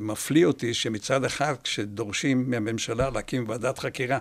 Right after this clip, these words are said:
ממלכתית, הם אומרים, "לא, זה צריך להיות בהסכמיות רחבה,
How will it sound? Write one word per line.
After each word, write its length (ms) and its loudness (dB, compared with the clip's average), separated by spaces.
ממלכתית, 680 6
הם 80 4
אומרים, 300 2
"לא, 340 6
זה 120 2
צריך 260 -2
להיות 340 4
בהסכמיות 1000 10
רחבה, 800 6